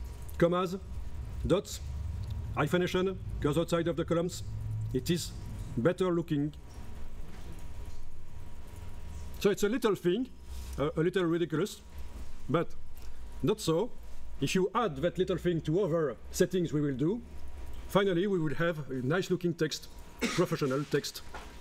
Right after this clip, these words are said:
quite different from what you get from Microsoft Word, which is a nice software,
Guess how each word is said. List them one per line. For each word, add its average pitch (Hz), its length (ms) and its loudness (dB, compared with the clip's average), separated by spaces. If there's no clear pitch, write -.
quite 208 300 6
different 180 400 2
from 156 380 2
what 175 200 2
you 165 60 2
get 170 240 2
from 147 420 2
Microsoft 151 580 0
Word, 151 320 2
which 180 200 2
is 196 140 2
a 165 40 0
nice 175 240 2
software, 170 420 0